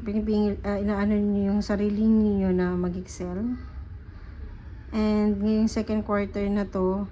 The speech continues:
um, pinipilit mong i-blend ang sarili mo talaga sa ibang, ah, tao or sa family mo kung hindi ka ganun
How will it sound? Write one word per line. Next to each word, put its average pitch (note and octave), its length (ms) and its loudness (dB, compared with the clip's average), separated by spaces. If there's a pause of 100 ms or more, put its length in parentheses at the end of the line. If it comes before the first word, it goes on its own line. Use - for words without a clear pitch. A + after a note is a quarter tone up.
(800)
um, F#3+ 640 2 (1600)
pinipilit A#3+ 400 4
mong A#3 240 0
i-blend G#3+ 880 2
ang F#3+ 160 0
sarili F#3+ 400 0
mo F#3 80 2
talaga F3+ 320 -6
sa F3+ 160 -8
ibang, F3+ 400 -2 (720)
ah, E3+ 640 -4
tao E3 480 2 (480)
or G3 160 0
sa G#3+ 160 -2
family G#3+ 400 2
mo G3+ 320 4
kung F#3+ 400 0
hindi F#3+ 80 0
ka F#3+ 160 0
ganun F#3 400 2